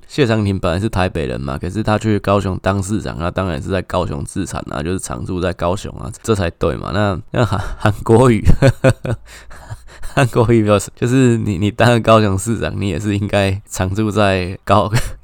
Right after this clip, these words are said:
高雄啊，不是被罢免了就，<laughs> 就跑回云林，这当然会觉得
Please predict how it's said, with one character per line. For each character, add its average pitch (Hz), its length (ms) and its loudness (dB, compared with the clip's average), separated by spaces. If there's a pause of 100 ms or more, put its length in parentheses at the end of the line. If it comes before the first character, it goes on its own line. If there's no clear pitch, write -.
高 117 220 4
雄 107 260 0
啊， 101 200 0
不 117 80 2
是 - 160 -12
被 104 200 0
罢 113 180 8
免 78 200 -4
了 64 100 -6
就， 107 160 2 (420)
<laughs> - 380 -8
就 - 160 -2
跑 98 240 4
回 92 160 0
云 101 220 0
林， 98 180 -4
这 110 260 2 (120)
当 107 160 0
然 90 160 -2
会 107 180 2
觉 95 220 0
得 90 320 -2